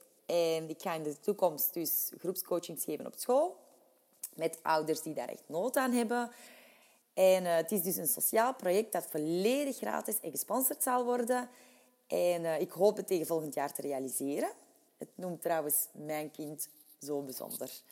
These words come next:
Maar om even terug te komen op mijn beslissing. Ik ben dus, eh, me sinds toen echt gaan verdiepen in het ondernemerschap. Ik ben gaan kijken, wat zijn de mogelijkheden hier?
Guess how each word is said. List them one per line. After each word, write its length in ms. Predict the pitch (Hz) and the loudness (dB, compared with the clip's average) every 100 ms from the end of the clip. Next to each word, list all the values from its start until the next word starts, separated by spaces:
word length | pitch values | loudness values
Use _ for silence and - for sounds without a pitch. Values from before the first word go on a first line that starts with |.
| - - - - _ _ _ - | -20 -20 -20 -20 _ _ _ 0
Maar 220 | 196 214 | 8 8
om 100 | 214 | 8
even 200 | 233 247 | 6 4
terug 220 | 233 233 | 2 0
te 120 | - | -2
komen 600 | - 269 262 262 269 - | -2 2 4 4 0 2
op 240 | 208 185 - | 0 0 -2
mijn 160 | 170 | -4
beslissing. 640 | 151 - 196 196 285 294 - - _ _ - | -4 -2 2 4 4 0 -4 -14 _ _ -8
Ik 180 | 190 | -4
ben 220 | 160 202 190 | 4 4 4
dus, 320 | 185 170 - | 2 2 4
eh, 500 | 165 160 151 147 147 147 147 _ | 4 4 4 0 -2 -6 -10 _
me 100 | - | -4
sinds 300 | 170 196 190 156 | 0 0 0 -2
toen 240 | - 180 240 | -2 -4 -4
echt 260 | 262 220 | -4 -4
gaan 180 | - 254 | -4 -6
verdiepen 480 | 190 147 170 214 330 - | -6 -6 -10 -8 -12 -12
in 140 | - 180 | -10 -6
het 120 | 175 | -4
ondernemerschap. 720 | 165 160 143 135 190 - - 311 - _ _ _ _ _ _ _ _ _ _ | -4 -6 -6 -6 -6 -6 -6 -8 -16 _ _ _ _ _ _ _ _ _ _
Ik 100 | 180 | -2
ben 140 | 190 | -2
gaan 200 | 175 160 | 0 -6
kijken, 380 | - - 226 269 | -4 -4 -4 -6
wat 160 | - - | -2 0
zijn 180 | - | -2
de 60 | 156 | -4
mogelijkheden 640 | 147 151 185 - 208 208 | -10 -10 -10 -10 -6 -4
hier? 320 | 202 226 320 | -2 -2 -4